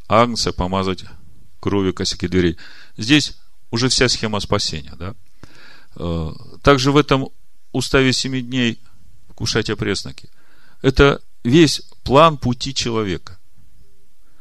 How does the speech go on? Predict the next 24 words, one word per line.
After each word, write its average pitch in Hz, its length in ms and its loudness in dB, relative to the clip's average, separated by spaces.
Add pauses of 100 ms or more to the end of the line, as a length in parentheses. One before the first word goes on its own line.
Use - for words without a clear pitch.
(640)
То 135 100 2
есть 131 180 2
человек 151 400 6
не 139 120 -2
может 147 440 4 (340)
как 123 160 -2
бы 117 100 2
позволить 131 540 6
себе 117 220 2
расслабиться. 117 760 4
Да, 139 200 4
вот, 107 220 -2 (320)
ну, 151 100 -8
я 160 140 2
в 120 60 -2
субботу 123 560 0
приду 110 360 -4
с-, - 140 -4
на 107 80 -4
служение, 117 720 0 (380)
я 123 180 6
в - 100 0
пятницу 131 520 6
там, 101 280 2